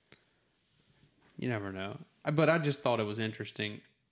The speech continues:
with him having his son out there caddying for him. And that's what I would tell some of these guys that have these caddies that, I mean, at the end of the day,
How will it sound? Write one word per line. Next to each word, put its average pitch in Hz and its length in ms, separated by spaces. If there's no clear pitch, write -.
with 113 320
him 113 160
having 104 260
his 95 140
son 107 280
out 95 160
there 98 400
caddying 104 360
for 104 260
him. 104 160
And 123 120
that's 175 160
what 123 120
I 101 40
would 101 160
tell 107 200
some 110 200
of 107 80
these 107 180
guys 110 420
that 101 160
have 104 220
these 101 220
caddies 107 760
that, 113 200
I 123 40
mean, 117 180
at 107 140
the 135 60
end 135 100
of 107 100
the 110 60
day, 104 380